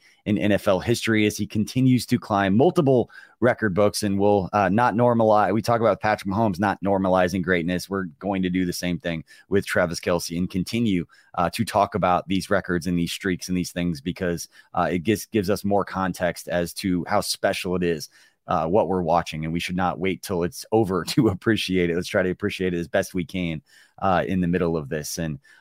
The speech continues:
uh, Travis Kelce's three receiving touchdowns give him ten career multi-touchdown games. Uh, his three touchdowns are the second most in a single game in his career, trailing only his four touchdown performance versus the Raiders earlier this year, uh, back on October tenth.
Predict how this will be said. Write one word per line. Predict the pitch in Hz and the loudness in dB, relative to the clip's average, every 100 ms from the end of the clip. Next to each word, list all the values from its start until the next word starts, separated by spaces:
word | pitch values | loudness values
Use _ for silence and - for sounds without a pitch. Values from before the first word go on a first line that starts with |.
| _ - | _ -6
uh, | 85 80 | -2 -2
Travis | - 123 107 | 0 0 0
Kelce's | - 123 110 117 104 | 0 2 2 0 -2
three | - 123 120 | 2 4 4
receiving | 110 - 135 127 | 2 4 4 4
touchdowns | - 117 - 117 110 95 | 2 0 0 0 0 0
give | 104 | 0
him | 95 101 | 0 -2
ten | - 123 127 123 | -2 0 2 2
career | - - 110 117 107 | 0 -2 2 4 4
multi-touchdown | 98 107 110 95 104 - 98 87 | 4 2 2 0 0 0 0 0
games. | 85 131 127 120 - - - _ | 2 2 2 0 -4 -16 -20 _
Uh, | 90 | -2
his | 92 - | -2 0
three | 104 | 0
touchdowns | 95 95 - 92 90 | 2 -2 0 -2 0
are | 87 | -2
the | 90 | -2
second | - 139 127 | 0 2 2
most | 120 120 - | 4 2 0
in | 107 | -2
a | |
single | - 117 104 | 0 0 2
game | 98 98 95 | 2 0 0
in | |
his | 98 | 0
career, | - - 95 120 117 95 - - | -4 -4 2 4 4 0 -8 -16
trailing | - 123 120 123 | -2 2 4 4
only | 113 160 175 | 4 6 6
his | 165 | 6
four | 143 160 196 | 4 4 4
touchdown | 180 151 - 147 | 4 4 4 2
performance | 143 123 135 139 135 - | 2 0 4 4 4 2
versus | 98 139 139 | 2 2 2
the | 135 120 | 2 4
Raiders | 117 117 117 92 | 4 4 4 2
earlier | 123 131 127 117 | 2 4 4 2
this | 117 160 127 | 2 2 4
year, | 117 110 - - - | 4 4 0 -14 -2
uh, | 92 | 0
back | 92 101 95 | 2 2 0
on | 92 | 0
October | 92 - 110 90 82 | 0 0 0 0 -2
tenth. | - 139 127 | 2 2 2